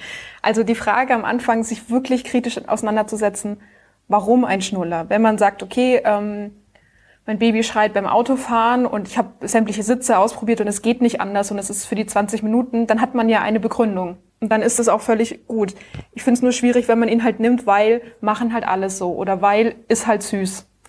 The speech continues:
oder schick oder keine Ahnung. Also dieses Warum ist tatsächlich, finde ich, ein riesen, riesen Punkt, ähm, den man am, sich am besten schon in der Schwangerschaft eigentlich mit auseinandersetzen sollte. Und dann ist die Frage, wenn man halt schon einen hat,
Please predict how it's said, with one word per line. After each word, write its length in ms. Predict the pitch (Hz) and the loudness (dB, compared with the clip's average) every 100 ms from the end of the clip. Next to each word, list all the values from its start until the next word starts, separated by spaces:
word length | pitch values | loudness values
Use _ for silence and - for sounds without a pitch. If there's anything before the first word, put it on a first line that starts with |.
| _ - | _ -4
oder 200 | 190 190 | 0 2
schick 320 | - 208 - - _ - | 2 0 -2 -18 _ -8
oder 200 | 196 180 | -4 -4
keine 260 | 190 180 | -4 -4
Ahnung. 280 | 160 160 175 - _ _ _ _ _ _ _ - - - - - | -4 -4 -6 -14 _ _ _ _ _ _ _ -16 -12 -12 -10 -2
Also 160 | 220 202 | 0 2
dieses 300 | 220 214 - | 2 2 -2
Warum 320 | 185 269 339 | 0 0 2
ist 200 | 240 - | -2 -2
tatsächlich, 520 | 202 196 214 208 202 | 0 0 0 -2 0
finde 220 | 214 202 | -2 -2
ich, 200 | - 190 | -4 -6
ein 100 | 185 | -8
riesen, 440 | 190 - 262 262 220 | -6 2 2 0 -6
riesen 520 | 233 220 220 208 208 - _ _ _ _ | -4 -4 -4 -6 -10 -16 _ _ _ _
Punkt, 440 | - 247 294 320 - - - - _ | 2 4 4 0 -6 -20 -20 -20 _
ähm, 460 | 214 208 208 202 196 | 0 2 2 -2 -2
den 140 | 214 | 2
man 140 | 214 180 | 2 2
am, 240 | 190 - | 0 -2
sich 180 | - 190 | -4 0
am 180 | 180 185 | 0 0
besten 240 | 190 - | -4 -2
schon 120 | 220 | -2
in 40 | 196 | 0
der 80 | 190 | 0
Schwangerschaft 560 | 190 220 254 254 240 | 0 0 2 2 0
eigentlich 280 | 202 220 226 | 0 0 0
mit 100 | 233 | 0
auseinandersetzen 640 | 226 220 214 214 214 208 214 | 0 0 0 2 0 0 0
sollte. 380 | 202 208 208 214 _ _ _ _ _ _ - _ | 2 2 -2 -6 _ _ _ _ _ _ -20 _
Und 160 | 202 196 | 0 2
dann 120 | 226 | 2
ist 160 | 262 | 0
die 60 | 254 | -2
Frage, 360 | - 214 220 208 | 0 0 2 0
wenn 140 | 208 | 0
man 180 | 202 190 | -2 -4
halt 160 | 202 - | -6 -4
schon 180 | 196 | -6
einen 440 | - 170 170 175 - | -4 -4 -4 -6 -2
hat, 280 | 294 - | -2 -2